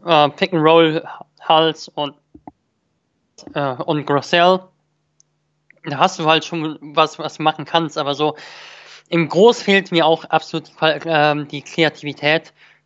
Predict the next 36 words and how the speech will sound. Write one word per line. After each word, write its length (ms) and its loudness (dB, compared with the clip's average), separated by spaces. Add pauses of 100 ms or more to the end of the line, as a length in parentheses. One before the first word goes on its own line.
(200)
Und, 460 -4
äh, 420 2
wenn 140 2
wir 80 2
jetzt 180 2
in 40 0
der 80 2
vergangenen 400 0
Saison 420 0
hatten, 540 -2
hatte 260 -2
Bremerhaven, 640 2 (380)
ich 100 -12
weiß, 300 4
die 120 -6
Saison 360 -2
war 420 0 (600)
bei 180 0
weitem 260 0
nicht 160 -8
so 120 -14
gut, 240 -14
wie 80 -12
sie 120 -10
am 120 -6
Ende, 1040 0
äh, 500 -20
vielleicht 400 2
auch 200 2
aussah 560 2 (340)
durch 220 -2
die 180 -4
Leistung 560 -2 (680)
in 80 -8
den 80 -6
vergangenen 600 -2